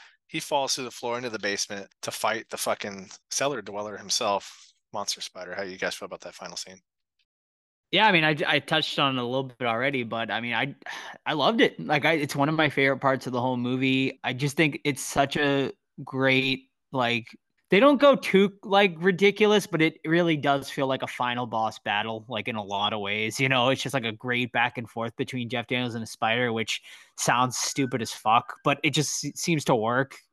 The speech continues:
Speaker 2: uh, in this movie for whatever reason. Um, and yeah, I mean, I, I really enjoyed it. But leading up to that is my absolute favorite scene in the movie, where, like, he comes home and all of a sudden you start to see the spiders just crawling from, like, every orifice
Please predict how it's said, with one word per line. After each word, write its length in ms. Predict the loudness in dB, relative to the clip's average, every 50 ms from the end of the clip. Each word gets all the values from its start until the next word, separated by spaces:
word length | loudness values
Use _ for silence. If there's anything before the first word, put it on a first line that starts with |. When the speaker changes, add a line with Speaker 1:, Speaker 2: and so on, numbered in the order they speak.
| _ -2
Speaker 2:
uh, 240 | 2 2 4 2 2 0 _ _ _ -20 -20 _ -6
in 120 | -4 -2
this 200 | 0 0 -2 -2 -2
movie 440 | -2 0 2 4 4 4 4 2 -2 -10 -20 -20 _
for 140 | 0 2 4
whatever 380 | 4 4 4 2 2 2 0
reason. 640 | 0 2 2 0 2 2 4 4 4 4 2 0 -2 -4 _ _ _ -14 -14 _ _ 2
Um, 360 | 4 6 6 6 6 6 4
and 80 | 4
yeah, 180 | 4 4 6 4
I 120 | 4 4
mean, 120 | 4 2 2
I, 120 | 2 2 0 0
I 60 | -2
really 400 | -2 0 0 -2 0 0 0 -2
enjoyed 240 | -2 -4 -6 -4 -2
it. 240 | -2 -2 -2 -2 -6 -6 -2 0
But 240 | 2 2 2 -2 -8 -18 -4 _
leading 300 | 4 6 6 6 4 2 2
up 220 | 2 2 2 2
to 80 | 4 4
that 380 | 6 6 6 6 4 4 0 -6 -6 -4
is 160 | -4 -2 -2
my 140 | -2 0 0
absolute 360 | 0 0 0 -4 -6 -6 -4
favorite 300 | -6 -6 -6 -6 -8 -8
scene 160 | -8 -8 -8
in 60 | -8
the 40 | -8
movie, 340 | -8 -8 -8 -6 -6 -8 -6
where, 140 | -8 -8 -8
like, 180 | -8 -8 -10 -10
he 180 | -8 -8 -8 -8 -4
comes 300 | -2 0 0 0 0 2
home 400 | 2 4 4 4 4 2 0 -2 -8 -14 -20 _ _ _ _ _ _ -2
and 180 | -2 0 2
all 120 | 2 2 2
of 40 | 0
a 40 |
sudden 200 | -2 -4 -6 -6
you 120 | -6 -8 -8
start 220 | -6 -6 -6 -6
to 60 | -6
see 140 | -8 -8 -8
the 60 | -6
spiders 580 | -6 -8 -4 0 0 2 2 0 -2 -4 -8 -8
just 220 | -10 -12 -12 -12
crawling 640 | -10 -4 0 2 2 2 2 0 -2 -4 -8 -12 -14 -10
from, 160 | -8 -8 -6
like, 160 | -8 -8 _ _ 0
every 380 | 0 0 0 -2 -4 -4 -4
orifice 680 | -4 -2 0 0 0 0 -2 -4 -4 -4 -6 -10 -16